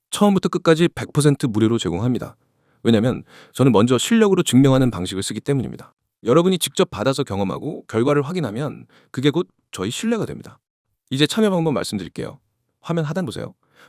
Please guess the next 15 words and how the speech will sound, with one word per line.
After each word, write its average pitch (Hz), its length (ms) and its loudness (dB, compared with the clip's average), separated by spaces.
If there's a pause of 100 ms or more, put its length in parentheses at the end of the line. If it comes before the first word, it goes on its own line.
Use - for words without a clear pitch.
공일공 151 400 4
구구오구 131 560 -2 (140)
육육일. 107 480 -2 (340)
이 165 140 -4
번호가 156 320 -2
여러분을 131 340 -2
시장에서 165 380 -6
완전히 135 340 -6
다른 123 300 -6
위치로 107 220 -12
옮겨줄 107 260 -10
겁니다. 110 400 -18 (260)
참여 220 240 0
방법은 147 280 -2
간단합니다. 107 640 -10